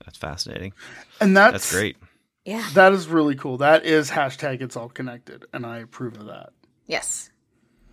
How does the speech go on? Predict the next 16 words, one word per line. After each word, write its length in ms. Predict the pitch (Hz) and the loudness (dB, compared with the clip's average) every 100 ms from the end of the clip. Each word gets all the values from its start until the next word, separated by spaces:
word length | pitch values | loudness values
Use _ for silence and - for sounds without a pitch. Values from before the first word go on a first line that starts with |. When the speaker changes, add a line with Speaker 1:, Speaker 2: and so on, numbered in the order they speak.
| _ _ _ _ _ _ _ _ - | _ _ _ _ _ _ _ _ -2
Speaker 2:
Can 160 | 208 196 | 4 4
we 100 | 190 | 4
talk 280 | 196 185 | 4 4
about 300 | 190 180 170 | 2 0 0
the, 240 | 170 165 160 | 0 0 2
uh, 320 | 156 151 143 135 _ _ _ _ _ _ _ - | 2 0 -4 -10 _ _ _ _ _ _ _ -20
the 460 | 160 170 160 156 - _ _ _ _ _ | -18 -16 -16 -18 -20 _ _ _ _ _
vastly 880 | 165 143 160 175 185 - - 180 170 | -16 -12 -6 -2 -2 -2 -10 -12 -8
overhyped 880 | - 170 165 165 156 156 165 170 - 156 | -2 -2 0 -2 0 2 2 -2 -6 -8
and 120 | 151 | -6
incredibly 800 | 147 131 - 156 160 156 160 147 | -8 -10 -4 -2 -2 -4 -6 -4
underused 1120 | 156 156 147 143 151 147 151 160 160 - - - _ _ _ - | -6 -4 -6 -6 -4 -4 -4 -6 -10 -14 -16 -20 _ _ _ -4
Guardians 340 | 147 151 147 | 0 0 -2
of 60 | 147 | -6
the 60 | 143 | -8
Galaxy? 500 | 139 147 - 196 | -8 -8 -6 -6